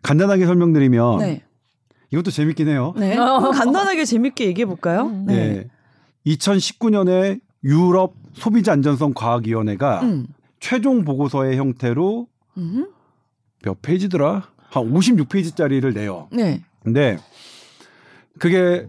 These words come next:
Speaker 1: 유럽 소비자 안전성 과학위원회가 천구백팔십일년서부터
Speaker 2: 음.
Speaker 1: 무려 여섯 차례 대규모 리뷰를 합니다.
Speaker 2: 네.
Speaker 1: 그리고 딱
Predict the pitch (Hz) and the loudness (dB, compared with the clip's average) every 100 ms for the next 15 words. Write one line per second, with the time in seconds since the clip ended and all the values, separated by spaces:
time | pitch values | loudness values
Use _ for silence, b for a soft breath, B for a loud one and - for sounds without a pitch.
0 | - 160 180 185 - _ _ - 202 196 | -4 0 2 0 -4 _ _ -2 0 2
1 | 165 160 147 165 139 131 131 123 120 117 | 2 2 0 -2 0 0 2 2 2 2
2 | 110 165 180 - 233 214 202 208 - 190 | 2 0 0 0 0 0 -2 -4 -2 0
3 | 190 190 180 160 139 113 170 202 202 143 | 2 2 2 0 -2 -2 0 0 0 -2
4 | 143 160 110 123 196 202 - 175 156 180 | 2 2 2 0 0 -2 -4 0 2 0
5 | 165 b - 147 156 214 190 135 120 113 | -2 b -2 0 2 4 4 2 2 0
6 | 127 117 87 104 180 170 175 269 330 _ | 0 -4 -6 -6 -2 0 0 -2 -6 _
7 | - 151 151 175 - _ - 196 | 0 0 2 -2 -4 _ -2 -2